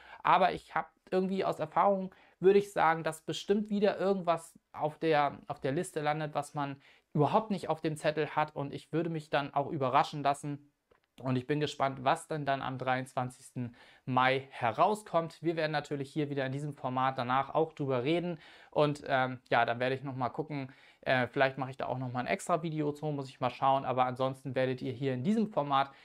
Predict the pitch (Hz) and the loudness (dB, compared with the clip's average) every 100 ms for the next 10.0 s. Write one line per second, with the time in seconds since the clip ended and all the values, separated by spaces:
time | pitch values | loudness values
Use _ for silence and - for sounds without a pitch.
0 | _ - 202 196 165 156 151 151 - 123 | _ 2 4 2 -4 -2 -4 -2 2 2
1 | 143 139 - 127 123 - 151 151 135 127 | 2 -4 -6 -6 -6 -4 0 0 0 2
2 | 127 131 - 127 117 - 113 113 117 120 | 2 2 -4 -10 -8 -6 -2 0 0 -4
3 | - _ _ 120 117 - _ _ _ - | -10 _ _ 2 2 0 _ _ _ -6
4 | - - 131 208 214 180 - 156 151 143 | -4 -2 0 0 0 -2 0 0 0 -10
5 | - 139 135 127 - _ - 123 - 143 | -8 -2 0 -2 -10 _ -8 -8 -6 -2
6 | 135 120 127 123 120 117 - 110 113 - | 0 0 0 2 2 0 0 -2 -2 -8
7 | _ - 123 127 - _ - 143 151 127 | _ -6 -2 -2 -4 _ 2 6 6 2
8 | 113 113 - - 104 - _ _ - - | -4 -8 -12 -14 -14 -16 _ _ -6 2
9 | 170 208 - 165 160 151 151 - 160 | 4 2 -2 -4 -2 -2 -4 -4 -6